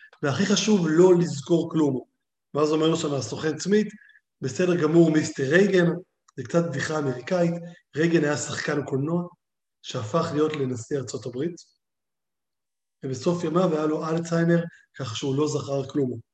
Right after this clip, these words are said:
הוא רוצה גם להיות שחקן, גם להיות נשיא, וגם לא לזכור כלום, אז בוא תהיה מיסטר רייגן, שהפך להיות בעצם לנשיא, בזכות אותה בינה מלאכותית, בזכות אותם חייזרים,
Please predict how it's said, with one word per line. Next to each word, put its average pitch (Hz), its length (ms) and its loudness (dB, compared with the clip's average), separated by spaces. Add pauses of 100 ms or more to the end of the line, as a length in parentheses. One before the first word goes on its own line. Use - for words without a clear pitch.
(300)
הוא 131 140 -6
רוצה 147 160 -4
גם 165 220 4
להיות 160 160 2
שחקן, 180 360 2 (480)
גם 156 220 2
להיות 151 240 0
נשיא, 196 420 0 (260)
וגם 156 260 2
לא 160 120 4
לזכור 156 380 -2
כלום, 208 340 2 (220)
אז 127 120 -10
בוא 156 160 -2
תהיה 156 200 0
מיסטר 151 420 -2
רייגן, 175 360 4 (600)
שהפך 139 400 -8
להיות 151 140 0
בעצם 147 300 -2
לנשיא, 165 520 0 (200)
בזכות 143 500 2
אותה 151 200 0
בינה 143 220 0
מלאכותית, 131 520 -4 (500)
בזכות 139 260 -2
אותם 143 240 2
חייזרים, 143 580 0